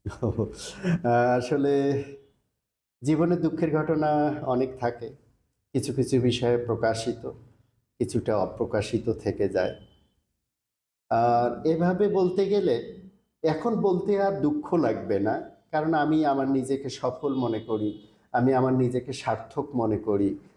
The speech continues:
আমি আমার কাঙ্ক্ষিত একটা জায়গায় পৌঁছে গেছি। সে জায়গা থেকে আমি আমার যতটুকু সাধ্য সবাইকে দেওয়ার চেষ্টা করছি সেই জায়গা থেকে। তবু আপনি প্রশ্ন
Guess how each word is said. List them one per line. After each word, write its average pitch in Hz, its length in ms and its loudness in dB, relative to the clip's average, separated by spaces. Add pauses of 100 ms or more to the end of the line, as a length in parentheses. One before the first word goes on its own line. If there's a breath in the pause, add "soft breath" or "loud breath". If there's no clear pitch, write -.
(140 soft breath)
আমি 120 260 2
আমার 123 240 0
কাঙ্ক্ষিত 120 460 -2
একটা 123 280 0
জায়গায় 113 580 2
পৌঁছে 113 320 -4
গেছি। 104 380 -6
সে - 220 -6
জায়গা 123 260 2
থেকে 131 320 -6
আমি 120 360 4
আমার 131 360 2 (100)
যতটুকু 131 480 -8
সাধ্য 117 360 -6
সবাইকে 113 460 -4
দেওয়ার 107 340 2
চেষ্টা - 300 -6
করছি - 420 -4 (420 soft breath)
সেই 107 240 2
জায়গা 101 260 2
থেকে। 104 280 -4
তবু 180 280 2
আপনি 185 260 0
প্রশ্ন 180 300 -2